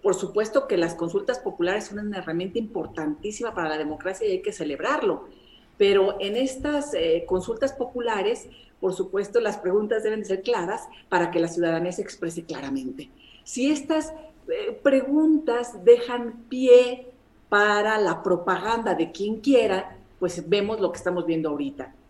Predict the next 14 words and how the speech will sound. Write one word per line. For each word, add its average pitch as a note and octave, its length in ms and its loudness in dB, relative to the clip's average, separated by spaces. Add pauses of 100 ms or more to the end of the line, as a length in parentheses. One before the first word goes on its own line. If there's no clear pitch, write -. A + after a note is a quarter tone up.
(120)
El E3 180 0
presidente F#3 580 -2
dice G#3 340 -4
que E3 80 -2
es D#3+ 100 -8
para E3 160 -2
enjuiciar E3 400 -4
a E3 60 0
los D#3+ 180 -2
expresidentes, A3+ 1000 -2
donde C#3+ 220 -4
no D3+ 100 -2
incluye D#3 640 -4
a, C3+ 380 -10